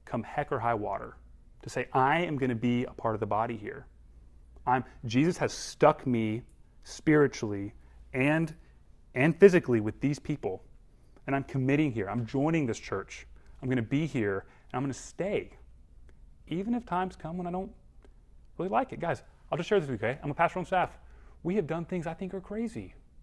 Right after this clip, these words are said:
that I d-, I don't agree with. I'm not gonna tell you what they are, okay? But, uh, but we've done, we've, we've done things that I don't agree with, okay? And, and the mark of my maturity, all right, is do I let this make me bitter and cynical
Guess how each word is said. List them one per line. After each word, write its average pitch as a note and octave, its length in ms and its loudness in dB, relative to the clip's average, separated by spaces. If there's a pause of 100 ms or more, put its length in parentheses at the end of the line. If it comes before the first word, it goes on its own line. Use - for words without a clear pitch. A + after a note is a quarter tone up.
(120)
that D#3+ 80 -6
I D#3 40 -6
d-, F3 120 -6
I D#3 40 -2
don't F3+ 140 -2
agree G#3+ 180 -2
with. D#3 320 -4
I'm - 60 -14 (160)
not - 80 4
gonna E3+ 100 2
tell D#3+ 100 6
you D3 40 6
what B2 80 4
they A2 60 4
are, C#3 280 4 (140)
okay? D3+ 240 2 (320)
But, B2 140 10
uh, D3+ 220 12 (280)
but D#3+ 80 10
we've F3+ 140 10
done, G3+ 140 12
we've, F#3+ 220 10 (120)
we've F#3 100 12
done G#3+ 160 12
things G#3+ 100 10
that G3 140 12
I G3 60 12
don't A3 100 12
agree A3+ 220 10
with, E3 320 8
okay? F3+ 320 8 (340)
And, F3+ 220 4 (100)
and F3 280 2 (280)
the E3 140 4
mark F3+ 380 8
of F#3 100 6
my E3+ 160 6
maturity, E3+ 760 0 (400)
all B2+ 120 -2
right, F3+ 240 0
is C3+ 280 2 (340)
do C#3+ 120 2
I C3 100 6
let C3+ 380 4
this D3+ 400 -4 (180)
make A2+ 200 -10
me G#2+ 80 -6
bitter D#3+ 340 -2
and A2 160 -12
cynical D3 640 -4